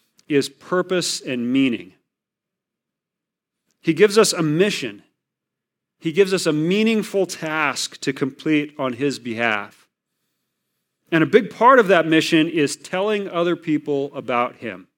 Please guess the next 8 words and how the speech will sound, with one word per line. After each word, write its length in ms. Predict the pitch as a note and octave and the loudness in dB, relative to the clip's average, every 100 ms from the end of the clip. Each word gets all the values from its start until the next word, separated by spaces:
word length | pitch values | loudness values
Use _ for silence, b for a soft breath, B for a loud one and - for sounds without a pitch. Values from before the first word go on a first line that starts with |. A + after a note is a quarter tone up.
| _ _ _ _ _ _ _ | _ _ _ _ _ _ _
helping 520 | - E3 G3+ G#3 F3+ E3 | -6 -2 2 2 2 4
others 420 | D#3+ D#3 D3+ D3+ | 4 4 2 0
to 120 | C3+ | -8
find 640 | - C3 C3+ C3+ C3+ C3+ - _ _ _ | -8 -2 0 0 -2 -4 -12 _ _ _
salvation 680 | - C3 A#2+ B2 B2 - A2+ | -6 -4 -2 0 -2 -4 -8
from 160 | A#2+ | -8
their 160 | A2 A2 | -6 -6
sins. 580 | - A#2 G2 - - | -6 -8 -10 -14 -16